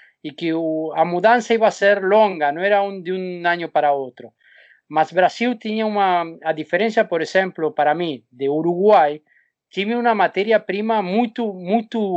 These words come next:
boa. Tiña bons pilares, bons segunda liña, moita altura, moito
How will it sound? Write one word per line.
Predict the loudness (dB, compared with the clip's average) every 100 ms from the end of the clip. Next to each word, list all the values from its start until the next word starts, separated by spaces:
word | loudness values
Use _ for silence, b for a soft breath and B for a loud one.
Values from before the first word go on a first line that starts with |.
| -2 -4 -6 -6 -6 -4 -4 -4 0
boa. | 2 4 2 0 _ b b b b -8
Tiña | 0 4 4
bons | 2 -4 -4
pilares, | _ -2 2 6 4 2 -2
bons | -4 -4
segunda | -6 -8 -4 -2
liña, | -2 -2 -4
moita | -4 0 2
altura, | 0 -4 -6 -2 -2
moito | -2 -6 -10